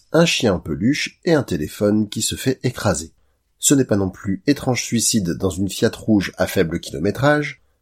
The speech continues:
polar de deux mille sept qui raconte justement l'histoire d'un auteur de polar embarqué dans une affaire sordide.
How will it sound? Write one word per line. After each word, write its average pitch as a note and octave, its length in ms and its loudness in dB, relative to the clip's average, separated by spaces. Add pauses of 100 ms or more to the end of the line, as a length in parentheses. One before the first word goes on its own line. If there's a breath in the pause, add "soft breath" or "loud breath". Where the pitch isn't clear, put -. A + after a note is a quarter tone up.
(120)
polar C3 240 8
de F#2+ 80 0
deux E2+ 120 0
mille E2+ 140 0
sept D3+ 300 2
qui - 140 -6
raconte D#2+ 520 -4
justement F#2 640 -2
l'histoire A2 400 2
d'un F2 140 0
auteur F#2+ 300 2
de F#2+ 80 -4
polar G2+ 500 0
embarqué - 460 0
dans F2 100 0
une E2 160 -4
affaire F#2 340 -2
sordide. C2+ 640 -2